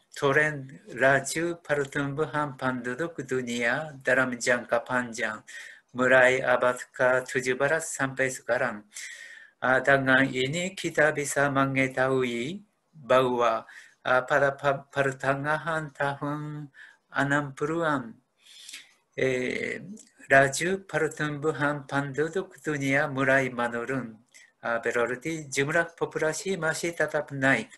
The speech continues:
tetapi laju pertumbuhan, ah, mulai menurun. Dan ini merupakan titik balik penting dalam sejarah manusia. Ah, dalam sejarah manusia,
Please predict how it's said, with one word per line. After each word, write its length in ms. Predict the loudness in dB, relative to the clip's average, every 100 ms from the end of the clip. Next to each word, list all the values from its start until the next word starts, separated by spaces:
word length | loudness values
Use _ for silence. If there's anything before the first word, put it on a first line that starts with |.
| -20 -20
tetapi 640 | _ -2 0 0 -6 -8 -2 2
laju 360 | 2 2 -4 -6
pertumbuhan, 960 | -4 -4 -2 -2 -2 -4 -2 0 0 -6 _ -20 _ _
ah, 140 | -2 0
mulai 400 | 0 2 2 2
menurun. 640 | -2 -2 -4 -4 -6 -10 -20 -18 -16 -18 -20 _
Dan 320 | 0 2 2 0
ini 320 | -2 0 0
merupakan 880 | 2 2 2 2 0 2 2 2 -2
titik 480 | -4 -2 -4 -8 _
balik 640 | -20 -2 4 4 4 0 -20 _
penting 800 | -2 -2 -2 -6 -2 -2 -4 -12
dalam 400 | 0 2 4 0
sejarah 640 | -2 0 2 4 4 2 -2
manusia. 800 | -6 -4 -4 -2 -2 -2 -6 -16 _ _ _ _ _ -20 -20 _ _ _ _ _ _ -20 -20 -20 -20 -20 _ _ _ _
Ah, 200 | 0 2
dalam 280 | 4 6 4 2
sejarah 480 | -2 6 8 10 8
manusia, 680 | 6 2 0 -2 4 6